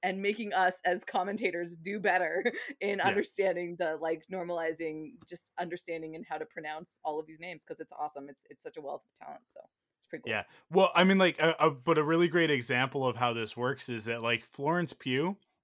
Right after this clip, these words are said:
Speaker 2: you look at that P U G H. If I didn't know that her name was Florence Pugh, I would look at that and go, "Um,
Speaker 1: Yeah.
Speaker 2: m-,
Speaker 1: Yeah.
Speaker 2: may-,
Speaker 1: Yeah.
Speaker 2: may-, maybe that's Pugh." But we know because Florence Pugh is a
Speaker 1: Mm.
Speaker 2: big enough star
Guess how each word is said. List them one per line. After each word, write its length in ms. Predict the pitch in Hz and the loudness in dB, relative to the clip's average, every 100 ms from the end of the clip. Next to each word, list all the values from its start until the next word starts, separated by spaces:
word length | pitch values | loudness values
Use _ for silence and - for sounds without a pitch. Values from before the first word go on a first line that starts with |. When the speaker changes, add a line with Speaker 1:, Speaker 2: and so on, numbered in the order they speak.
| _ | _
Speaker 2:
you 80 | 143 | 6
look 180 | 185 202 | 6 6
at 60 | 180 | 4
that 200 | 131 - | 2 0
P 120 | 185 | -4
U 220 | 180 185 | 0 -2
G 280 | 147 156 151 | -2 -2 0
H. 380 | 117 95 - - _ _ _ _ _ - | 0 0 -6 -14 _ _ _ _ _ 0
If 160 | 151 | 4
I 140 | 170 208 | 8 8
didn't 220 | 233 196 | 6 4
know 160 | 147 165 | 6 6
that 140 | 151 | 4
her 140 | 117 127 | 2 0
name 200 | 127 127 | 2 0
was 160 | 113 | -2
Florence 420 | - 127 117 107 | -4 -2 -2 -2
Pugh, 380 | - 113 107 147 - | -6 -4 0 0 4
I 120 | 131 | 6
would 180 | 139 127 | 6 2
look 160 | 127 127 | -2 -2
at 80 | |
that 200 | 120 117 | 0 0
and 100 | 110 | 0
go, 320 | 107 113 107 - | -4 -2 -4 -6
"Um, 760 | 117 120 120 123 120 127 131 127 _ _ _ _ _ _ _ _ | -2 4 6 6 4 0 -2 -6 _ _ _ _ _ _ _ _
Speaker 1:
Yeah. 180 | 202 - - | -10 -10 -10
Speaker 2:
m-, 300 | 147 139 175 | -8 -6 -8
Speaker 1:
Yeah. 200 | 311 139 143 | -6 -4 -2
Speaker 2:
may-, 280 | 135 139 190 139 | 0 2 0 -2
Speaker 1:
Yeah. 140 | 143 | 2
Speaker 2:
may-, 220 | 151 170 - | 4 4 0
maybe 500 | 139 143 175 185 185 | -10 -6 -4 -2 0
that's 320 | 170 175 - | 0 -2 -4
Pugh." 300 | - 180 208 | -6 -4 -4
But 320 | 123 156 160 | 2 4 4
we 260 | 131 165 180 | 0 0 2
know 640 | 151 160 185 123 110 107 - - - _ | 2 4 4 4 2 -2 -8 -20 -20 _
because 340 | 139 131 156 - | -2 2 2 2
Florence 400 | 139 143 131 - | -2 0 0 -2
Pugh 200 | 139 127 | -2 -2
is 100 | 110 | -2
a 60 | |
Speaker 1:
Mm. 0 | |
Speaker 2:
big 160 | 107 110 | -4 -4
enough 220 | 104 92 - _ _ | -4 -8 -12 _ _
star 600 | - - 131 98 85 80 | -8 -2 0 -2 -6 -14